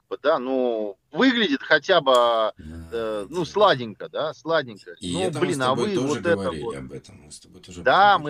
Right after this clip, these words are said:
Speaker 2: говорили.
Speaker 1: гов-, ну, мы же должны повторять, люди вообще нынче ничего не помнят.
Speaker 2: М, я тебе
Speaker 1: Вообще
Speaker 2: говорю
Speaker 1: ничего.
Speaker 2: про, про лица. Люди почему-то сейчас
Speaker 1: Про лица.
Speaker 2: хотят сверти-, э,
Speaker 1: Что?
Speaker 2: свер-, сверти-, сквертить.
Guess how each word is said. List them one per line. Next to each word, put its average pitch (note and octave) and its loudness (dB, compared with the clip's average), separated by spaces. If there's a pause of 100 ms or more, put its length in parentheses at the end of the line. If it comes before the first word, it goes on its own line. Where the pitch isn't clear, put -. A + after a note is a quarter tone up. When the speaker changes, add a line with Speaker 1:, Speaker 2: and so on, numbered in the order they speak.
Speaker 2:
говорили. C3+ -12
Speaker 1:
гов-, C#3+ -8
ну, C3+ -4
мы A3 0
же G3+ 0
должны F#3+ 2
повторять, F3+ 0
люди F3 -8
вообще C3+ -4
нынче C3+ -10
ничего B2+ -8
не A2+ -6
помнят. F#2+ -8
Speaker 2:
М, G2+ -12
я F#2+ -16
тебе F2+ -10
Speaker 1:
Вообще G2 -4
Speaker 2:
говорю G2+ -4
Speaker 1:
ничего. F#2+ -12
Speaker 2:
про, G2 -8
про - -14
лица. G#2 -12 (460)
Люди A2+ -8
почему-то F2+ -10
сейчас - -12
Speaker 1:
Про D#2 0 (100)
лица. - -16
Speaker 2:
хотят F#2+ -10
сверти-, - -14
э, F#2+ -16
Speaker 1:
Что? - -16 (200)
Speaker 2:
свер-, C#2+ -16
сверти-, - -16
сквертить. - -12